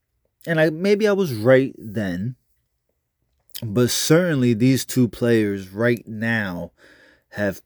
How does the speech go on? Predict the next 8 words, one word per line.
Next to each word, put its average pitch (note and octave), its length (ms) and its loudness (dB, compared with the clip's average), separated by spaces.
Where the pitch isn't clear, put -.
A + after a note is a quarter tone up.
proved C3 580 0
me A#2 260 0
wrong, A2 480 0
and A2+ 160 -2
I C3+ 60 2
have C3 200 0
no C3+ 280 0
problem C3 720 0